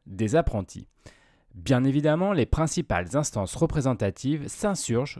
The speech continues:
contre ce projet de décret et présentent leur argumentaire dans cet article.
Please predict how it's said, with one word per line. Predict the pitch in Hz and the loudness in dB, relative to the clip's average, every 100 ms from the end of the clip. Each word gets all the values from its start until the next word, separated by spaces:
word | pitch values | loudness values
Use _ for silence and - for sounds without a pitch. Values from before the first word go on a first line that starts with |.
| - | -4
contre | 139 117 | -4 -2
ce | - 107 | -4 0
projet | - 170 143 | 2 2 4
de | 95 113 | 2 2
décret | 117 - 101 98 _ _ _ - | 0 -2 -4 -6 _ _ _ -4
et | 117 | -2
présentent | - 151 104 85 | 2 2 0 -2
leur | 104 156 | 2 2
argumentaire | 151 123 113 87 85 151 | 2 0 0 -2 -2 -2
dans | 135 | -2
cet | 87 202 208 | 0 0 2
article. | 175 - - - | 0 -4 -14 -20